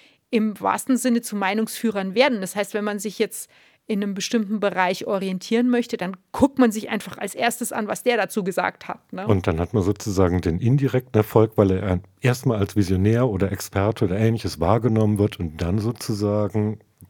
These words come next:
Speaker 1: Ja.
Speaker 2: im zweiten Schritt wahrgenommen wird, dass er ja der Kopf aus dem Unternehmen X Y ist,
Speaker 1: Ja.
Speaker 2: ne?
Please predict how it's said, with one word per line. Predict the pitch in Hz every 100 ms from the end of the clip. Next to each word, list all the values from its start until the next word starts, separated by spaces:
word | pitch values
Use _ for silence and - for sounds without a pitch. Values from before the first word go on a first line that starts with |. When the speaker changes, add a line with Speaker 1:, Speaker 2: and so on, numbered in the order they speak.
| _
Speaker 1:
Ja. | 196 175
Speaker 2:
im | 104 90
zweiten | - 98 - 151
Schritt | - 139 139
wahrgenommen | 131 120 117 117
wird, | 107 107 -
dass | 80 76 -
er | 87
ja | 90 92
der | 95
Kopf | - 107 -
aus | 110
dem | 120 120
Unternehmen | 123 127 127 127 139 _ _
X | 131 -
Y | 165 - 82 73 147
ist, | 82 202
Speaker 1:
Ja. |
Speaker 2:
ne? | 185